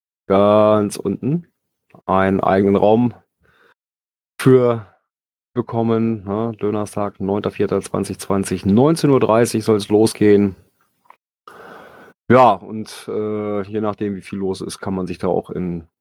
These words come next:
über Unterräume dann in kleinere Gruppen aufteilen. So,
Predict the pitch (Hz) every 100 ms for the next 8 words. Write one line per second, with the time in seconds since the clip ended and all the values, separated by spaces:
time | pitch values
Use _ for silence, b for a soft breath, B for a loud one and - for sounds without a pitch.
0 | _ _ 110 104 98 113 113 104 95 -
1 | _ - - 90 95 98 90 90 90 80
2 | 85 - 92 92 85 - 98 95 - 85
3 | - - 85 85 82 - - _ _ b
4 | b b _ - 90 85 82